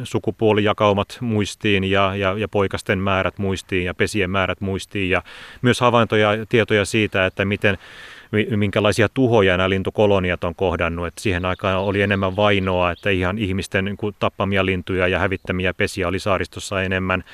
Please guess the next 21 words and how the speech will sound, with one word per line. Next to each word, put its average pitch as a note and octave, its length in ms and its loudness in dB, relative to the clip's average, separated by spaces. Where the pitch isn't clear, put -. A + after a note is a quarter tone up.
Sitten F#2+ 300 -6
oli F#2+ 120 0
vieraspetoja, G2 680 2
minkin F#2+ 320 -4
ja F2+ 60 -4
supikoiran F#2+ 600 -2
aiheuttamia F#2 640 0
tappioita F#2+ 600 -2
ja, F2 180 2
ja, F2 160 0
ja, F2+ 220 0
ja F2+ 160 -4
näin G2 240 -2
poispäin. F2 500 -2
Että F2 180 -6
siinä F#2+ 160 -2
on F#2+ 60 -4
myös F#2+ 200 -2
sitä G2+ 120 -2
semmoista G2 400 -4
niinku F#2 320 -4